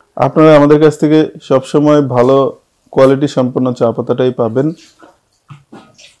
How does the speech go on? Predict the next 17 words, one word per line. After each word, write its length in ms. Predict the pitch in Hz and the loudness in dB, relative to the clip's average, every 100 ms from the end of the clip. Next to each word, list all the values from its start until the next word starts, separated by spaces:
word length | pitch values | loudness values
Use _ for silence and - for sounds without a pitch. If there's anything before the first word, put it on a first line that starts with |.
| _ - | _ -4
আপনার 300 | 135 160 151 | -2 2 4
এলাকায় 300 | 147 139 139 | 4 4 2
যেই 240 | 139 147 | 4 2
চা 240 | 147 131 | 4 2
পা-, 240 | 127 139 113 | 2 0 -2
চা 200 | - 127 | 0 2
পাতার, 280 | 135 131 127 | 2 0 -2
আহ, 260 | 123 127 | 0 -2
প্রচলন 540 | 120 135 131 135 131 120 | 0 -2 0 2 2 2
রয়েছে, 560 | 117 117 - 147 147 170 _ _ - | 2 2 2 0 0 -4 _ _ -4
ঠিক 140 | 143 - | -4 -4
সেই 300 | - 151 151 | 0 0 2
চা 160 | 131 | 0
পাতাটাই 360 | 120 123 143 156 | 0 -4 -4 -2
আপনাকে 360 | 120 135 131 | -2 -6 -8
দেয়া 300 | 117 120 135 | -4 2 4
যাবে। 340 | 123 120 110 | 4 0 -8